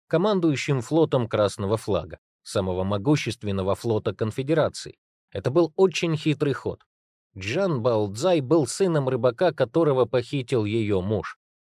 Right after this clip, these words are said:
и зарекомендовал себя как блестящий предводитель пиратов. Он пользовался уважением у пиратов и стал приемным сыном Джена И. Через несколько недель после смерти мужа госпожа Чжэн вступила в сексуальную связь с Чжаном Баоцзаем,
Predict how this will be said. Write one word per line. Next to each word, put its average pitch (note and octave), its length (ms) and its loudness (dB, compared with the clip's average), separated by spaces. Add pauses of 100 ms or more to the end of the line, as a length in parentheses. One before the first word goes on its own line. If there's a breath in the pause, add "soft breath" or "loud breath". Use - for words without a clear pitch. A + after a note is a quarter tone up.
(120)
и F#2+ 120 -8
зарекомендовал A#2+ 800 0
себя C#3+ 300 0
как A#2+ 220 -4
блестящий B2 600 -2
предводитель A2+ 680 -2
пиратов. B2+ 600 -4 (340)
Он G2+ 220 -4
пользовался G#2+ 580 -2
уважением G#2+ 640 -2
у E2+ 80 -12
пиратов G#2+ 480 -2
и F#2 40 -6
стал A2+ 300 -4
приемным A#2 560 0
сыном C3+ 460 -2
Джена A#2 500 -2
И. F2 220 -14 (560)
Через B2 260 -4
несколько E3 460 0
недель C#3 360 2
после A2 320 -6
смерти A2+ 440 -4
мужа C3 340 2 (440)
госпожа B2 520 0
Чжэн D3+ 440 0
вступила D#3 540 0
в - 60 -12
сексуальную G#2 640 -2
связь D#3+ 460 -2 (100)
с - 120 -16
Чжаном B2 640 -2
Баоцзаем, A2 760 0